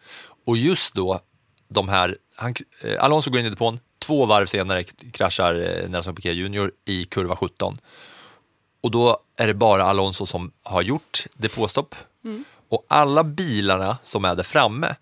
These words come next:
Speaker 1: har också passerat depårakan. Så de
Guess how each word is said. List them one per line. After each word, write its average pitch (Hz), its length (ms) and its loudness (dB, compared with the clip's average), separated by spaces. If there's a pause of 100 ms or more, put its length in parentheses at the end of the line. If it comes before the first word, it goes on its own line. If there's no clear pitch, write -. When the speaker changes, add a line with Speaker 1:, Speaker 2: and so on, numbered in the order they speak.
(140)
Speaker 1:
har 107 120 0
också 110 280 -2
passerat 117 920 0 (500)
depårakan. 101 920 2 (560)
Så - 140 -2
de 123 420 4